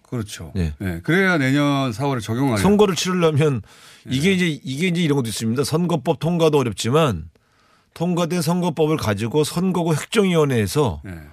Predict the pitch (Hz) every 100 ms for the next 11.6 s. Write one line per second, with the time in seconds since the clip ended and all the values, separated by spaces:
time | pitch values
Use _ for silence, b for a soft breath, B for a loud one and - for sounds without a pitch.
0 | b b b - 104 139 208 175 190 185
1 | 160 156 147 131 123 117 - 107 120 101
2 | 98 87 95 87 85 80 - 98 101 147
3 | 165 190 - 185 - 170 139 165 156 139
4 | 120 107 110 113 117 101 85 80 82 82
5 | 135 175 147 151 143 139 127 113 120 139
6 | 135 123 123 127 131 123 107 - B B
7 | B B B 107 104 101 95 92 110 143
8 | 170 180 170 139 131 101 120 113 92 92
9 | 80 - - 110 101 98 131 156 147 147
10 | 127 123 131 117 120 113 110 95 98 98
11 | 143 196 202 143 139 123